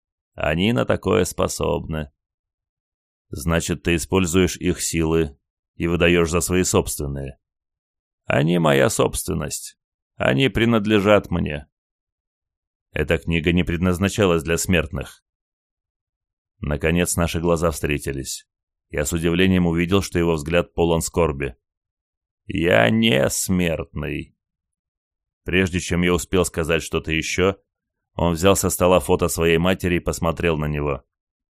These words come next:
«Сохрани его ради меня»,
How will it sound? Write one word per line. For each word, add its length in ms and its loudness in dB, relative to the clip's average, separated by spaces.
«Сохрани 640 0
его 400 0
ради 340 0
меня», 460 -4